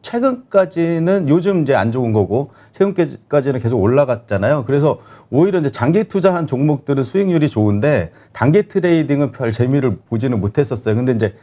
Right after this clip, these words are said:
최근에 오히려 주가가 이제 많이 하락하면서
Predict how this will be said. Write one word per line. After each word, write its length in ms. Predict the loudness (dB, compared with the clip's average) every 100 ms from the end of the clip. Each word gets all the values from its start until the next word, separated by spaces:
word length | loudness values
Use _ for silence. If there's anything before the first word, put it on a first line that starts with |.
| -20 _
최근에 520 | -2 -2 0 0 2
오히려 640 | 2 2 2 2 2 0 -6
주가가 600 | -16 -8 0 2 2 0 -2
이제 140 | 0
많이 420 | 0 2 2 0 -2
하락하면서 880 | -2 -2 -4 -4 -2 0 0 -2